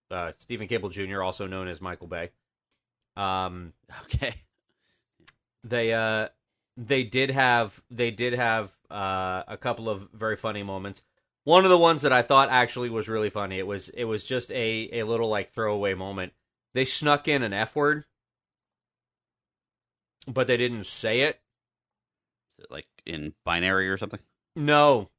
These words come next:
Speaker 1: What they did was there's, there's a s-, and you actually see the scene in the trailer, so it's not, it's not anything that I'm blow-, that I'm blown away here. But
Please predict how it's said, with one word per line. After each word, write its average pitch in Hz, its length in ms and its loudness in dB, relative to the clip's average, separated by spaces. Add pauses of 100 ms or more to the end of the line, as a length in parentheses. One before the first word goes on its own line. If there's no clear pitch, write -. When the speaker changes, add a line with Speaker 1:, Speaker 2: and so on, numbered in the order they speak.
Speaker 1:
What 147 280 0
they 151 180 4
did 131 360 2
was 113 640 0
there's, 147 440 2
there's 151 220 0
a 147 40 -4
s-, - 220 -6
and 160 220 2
you 175 80 4
actually 190 380 4
see 170 300 -2
the 147 120 0
scene 127 520 -2 (500)
in 143 140 0
the 113 80 -2
trailer, 95 460 -2
so 117 180 0
it's 110 140 -6
not, 120 280 0
it's 113 160 -8
not 120 180 0
anything 107 400 -4
that 98 100 -4
I'm 92 140 -6
blow-, 95 320 -4
that 101 180 -6
I'm 90 280 -8 (220)
blown 101 340 -4
away 90 220 -4
here. 85 180 -8
But 90 240 -8